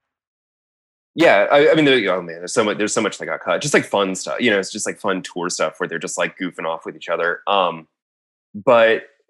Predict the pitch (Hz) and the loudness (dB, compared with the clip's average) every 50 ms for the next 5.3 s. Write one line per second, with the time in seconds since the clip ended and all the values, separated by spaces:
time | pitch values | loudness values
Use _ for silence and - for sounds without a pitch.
0 | - - - - - 160 196 214 185 139 127 131 127 110 139 143 147 147 156 160 | -20 -18 -10 -6 0 2 4 6 6 6 6 4 4 4 4 2 4 4 4 4
1 | 170 160 170 170 151 135 131 123 104 113 107 104 98 95 - 101 101 95 98 95 | 4 4 2 2 4 4 4 4 2 0 2 2 2 0 2 0 0 0 0 0
2 | 92 92 92 98 98 95 - - 107 90 76 95 90 - - - - 101 92 - | -2 -2 0 2 0 0 0 0 -6 -6 -4 -6 -10 -10 -8 -4 -4 -4 -4 -4
3 | - 87 - - 92 85 78 78 76 73 78 - 92 90 95 113 117 139 135 123 | -10 -12 -10 -6 -4 -4 -2 -4 -4 -8 -8 -6 -8 -6 -4 0 2 2 2 2
4 | - 120 107 92 - - 101 95 90 90 92 90 87 80 78 85 85 - 85 90 | 2 0 0 0 0 -4 -4 -6 -6 -6 -6 -6 -6 -6 -6 -6 -8 -6 -8 -10
5 | 82 82 - - - | -8 -10 -12 -12 -12